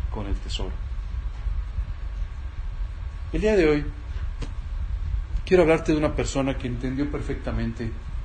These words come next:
esta enseñanza y que tuvo que debatirse en este dilema, el dilema de la perla. Este hombre era un hombre que había tenido una gran fortuna. No sé si te das cuenta, pero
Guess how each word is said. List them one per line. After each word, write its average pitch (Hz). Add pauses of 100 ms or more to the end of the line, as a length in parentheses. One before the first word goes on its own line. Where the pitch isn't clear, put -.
(220)
esta 127
enseñanza 110 (1700)
y -
que 151
tuvo 185
que 175
debatirse 147 (360)
en 127
este 139
dilema, 117 (500)
el 117
dilema 120
de 113
la 107
perla. 101 (1120)
Este 131
hombre 165 (560)
era 180
un 175
hombre 180
que 139
había 147
tenido 143 (400)
una 143
gran 123
fortuna. 139 (400)
No 135
sé 131
si 120
te 120
das 110
cuenta, 139
pero 123